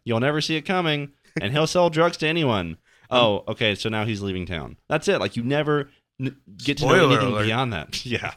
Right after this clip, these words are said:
Speaker 2: <laughs>
Speaker 1: He's gone Santa Monica. Spoiler alert. Um, he's
Speaker 2: Wow.
Speaker 1: just, he's a boring character.
Speaker 2: Hmm.
Speaker 1: Like, Johnny Depp's good, but it's just a boring character.
Speaker 2: Uh, they might just be banking on the fact that you'll watch Johnny Depp for two hours.
Speaker 1: <laughs>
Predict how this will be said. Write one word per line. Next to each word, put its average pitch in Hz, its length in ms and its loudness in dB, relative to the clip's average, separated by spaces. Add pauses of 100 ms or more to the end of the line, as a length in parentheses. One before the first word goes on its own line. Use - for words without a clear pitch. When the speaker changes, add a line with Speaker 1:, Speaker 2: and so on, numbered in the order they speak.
(840)
Speaker 2:
<laughs> - 80 -12
Speaker 1:
He's 131 160 -2
gone 135 240 0
Santa 139 240 -2
Monica. 139 320 2
Spoiler 117 500 0
alert. 90 380 -6 (540)
Um, 123 180 -4
he's 180 160 -6
Speaker 2:
Wow. 139 60 -2
Speaker 1:
just, 98 120 -4
he's 180 140 0
a 190 60 4
boring 160 340 0
character. 139 560 -6 (280)
Speaker 2:
Hmm. 107 80 -8
Speaker 1:
Like, 139 300 -2
Johnny 180 260 -2
Depp's 180 180 -4
good, 110 400 0
but 107 120 0
it's 98 140 -6
just - 160 -10
a - 20 -10
boring 107 320 -6
character. 101 460 -10 (920)
Speaker 2:
Uh, 110 100 -12 (100)
they 117 140 -6
might 104 180 -4
just - 140 -16
be 107 100 -12
banking 98 360 -10
on 101 80 -8
the 101 80 -10
fact 101 240 -12
that 110 60 -12
you'll 101 260 -8
watch 104 340 -12
Johnny 101 240 -8
Depp 107 200 -10
for 117 100 -16
two 110 180 -14
hours. 117 360 -12 (760)
Speaker 1:
<laughs> 123 360 -2